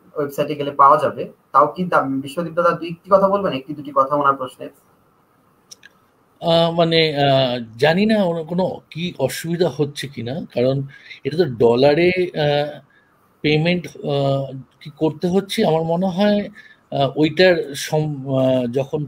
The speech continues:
Speaker 2: পে করতে যাবেন তখন হয়তো, আহ, মানে ভারতীয় কিংবা বাংলাদেশি টাকাতেই করা সম্ভব হবে। আমি এই বিষয়ে একটু খোঁজ নেব। আমি তারপর এখানে যদি সেরকম ধরনের কোনো
Speaker 1: আপনি,
Speaker 2: ইনস্ট্রাকশন থাকে
Speaker 1: আপনি
Speaker 2: স্পেশাল,
Speaker 1: আমার মনে হয় কি, আহ, একটা post যদি একটু
Speaker 2: হ্যাঁ।
Speaker 1: লিখে দেন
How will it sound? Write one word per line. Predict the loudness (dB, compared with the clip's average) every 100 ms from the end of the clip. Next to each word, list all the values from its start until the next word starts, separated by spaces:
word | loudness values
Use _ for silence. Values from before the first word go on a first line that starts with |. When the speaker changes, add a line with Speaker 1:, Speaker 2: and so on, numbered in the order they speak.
| -6
Speaker 2:
পে | -2 -2 0
করতে | -2 -2 0 2 2
যাবেন | 2 2 2 -2 -4 -6 -10 _ _ _ _
তখন | -2 -2 -4 -4
হয়তো, | -2 -2 0 2 2
আহ, | 0 2 4 2 -2 -4 -4
মানে | -2 -4 -4
ভারতীয় | 2 2 2 2 0
কিংবা | 2 0
বাংলাদেশি | 2 2 0 -2 -6 -2
টাকাতেই | 0 0 -4 -4 -4 -8 _ _ _ _
করা | 0 0
সম্ভব | 0 0 2
হবে। | 2 0
আমি | 0 0
এই | 0
বিষয়ে | -2 2 2
একটু | 2 -2
খোঁজ | 2 2 2
নেব। | 0 0 -2 -8 _ _ _ -2
আমি | 4
তারপর | 6
এখানে | 4 2 -4 -4 -6 -4
যদি | -4 -4 -8
সেরকম | -8 -4 -2 -2
ধরনের | -2 0
কোনো |
Speaker 1:
আপনি, | 0
Speaker 2:
ইনস্ট্রাকশন | 0 -2 -6 -8 -8
থাকে | -4 -4 2
Speaker 1:
আপনি | 2
Speaker 2:
স্পেশাল, | 4 4 6
Speaker 1:
আমার | 6
মনে | 6 4
হয় | 2
কি, | 0 -6 -6 -10 _ _ -12
আহ, | -6
একটা | -4 -4 -6
post | 2 4 4 -2 -18 _ _ _ _ -6
যদি | 0
একটু | 0
Speaker 2:
হ্যাঁ। | 2
Speaker 1:
লিখে | 0 0 -2
দেন | -2 -6